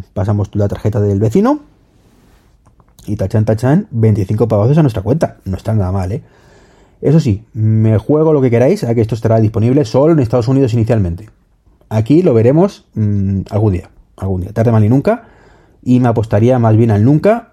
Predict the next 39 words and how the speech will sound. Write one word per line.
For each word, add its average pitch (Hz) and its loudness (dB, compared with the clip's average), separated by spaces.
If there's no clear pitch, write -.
igual 107 0
que 117 0
no 113 2
hemos 107 0
visto 113 0
el 107 0
tema 110 0
del, 104 0
del 98 -4
Apple 107 -2
Pay. 180 -2
Mm, 104 -6
¿cómo 110 0
era? 104 -2
Apple 113 -2
Pay 101 0
Cash, - -6
que - -10
no 101 -4
me 95 -2
salía 90 -2
el 85 -10
nombre. - -18
Entonces, 107 -2
no 110 0
es 110 -2
por 104 -4
ser 104 -4
negativo, 139 0
ojalá 98 0
me 101 0
equivoque 120 2
de 107 2
verdad, 139 0
me 110 2
encantaría 101 0
tener 98 0
esto, 190 -4
pero 185 -2